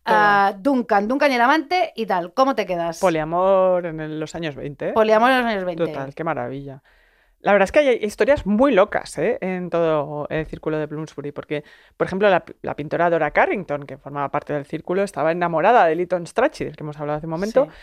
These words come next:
Speaker 2: que era homosexual, y en cambio, eh, otro pintor, que Mark Herter, estaba enamorado de ella,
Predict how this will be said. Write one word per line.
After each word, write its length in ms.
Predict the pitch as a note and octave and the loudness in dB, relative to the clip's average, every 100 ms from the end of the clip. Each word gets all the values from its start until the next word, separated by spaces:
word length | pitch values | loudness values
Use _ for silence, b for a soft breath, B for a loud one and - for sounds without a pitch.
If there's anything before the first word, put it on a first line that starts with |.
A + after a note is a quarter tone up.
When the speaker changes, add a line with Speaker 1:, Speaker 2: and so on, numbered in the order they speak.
| B B | B B
Speaker 2:
que 200 | - C#3+ | -4 -2
era 80 | D3 | -2
homosexual, 640 | D#3 D#3+ F#3+ - G#3 A#3+ C#4+ b b b b | -2 -6 -8 -4 0 0 0 b b b b
y 140 | - G3+ | -2 0
en 80 | F#3 | 2
cambio, 340 | A#3 A#3+ E3+ | 2 2 0
eh, 80 | - - | 0 0
otro 200 | F#3+ G3+ | 2 2
pintor, 360 | F#3+ G3 G3+ B3 | 2 2 4 4
que 180 | E3 D3 | 2 -4
Mark 260 | D3 D#3+ D#3+ - | -2 -2 0 2
Herter, 560 | A3+ - - B3+ F4+ - | 2 2 2 4 4 -2
estaba 260 | F#3+ F#3+ | 2 4
enamorado 460 | F#3+ F#3+ F3+ F3+ F3 | 4 4 4 4 6
de 120 | G#3+ | 6
ella, 280 | D#4 F3+ C#3+ | 4 2 -2